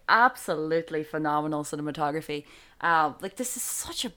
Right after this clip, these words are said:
beautiful film. I was watching it again, and I was like, "God, it's just," like, every frame of this is, I mean, there's some really beautiful, um, very high shots that, um, it's just, it's fabulous. And,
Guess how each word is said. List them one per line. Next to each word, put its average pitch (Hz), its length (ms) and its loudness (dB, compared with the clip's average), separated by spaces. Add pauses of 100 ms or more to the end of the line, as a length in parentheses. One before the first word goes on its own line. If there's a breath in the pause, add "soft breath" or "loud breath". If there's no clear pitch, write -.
(100)
beautiful 208 560 -2
film. 170 380 2
I 196 120 -10
was - 160 -16
watching 277 300 -6
it 190 40 -8
again, 185 160 -4
and 165 80 -12
I 170 40 -16
was - 140 -20
like, - 80 -20 (260)
"God, 254 400 4
it's - 220 -4
just," - 260 -8 (440 loud breath)
like, 233 100 -12
every 320 280 0
frame 220 440 4
of 214 80 4
this 196 180 0
is, 180 160 0
I - 60 -2
mean, 220 140 -2
there's 233 140 -4
some 302 200 0
really 302 220 0 (120)
beautiful, 220 840 2
um, 151 500 2 (400 soft breath)
very 220 180 10
high 214 560 0
shots 180 580 2
that, 151 320 0
um, 151 420 0
it's - 200 -8
just, - 380 0
it's - 200 -10
fabulous. 190 680 0
And, 190 280 2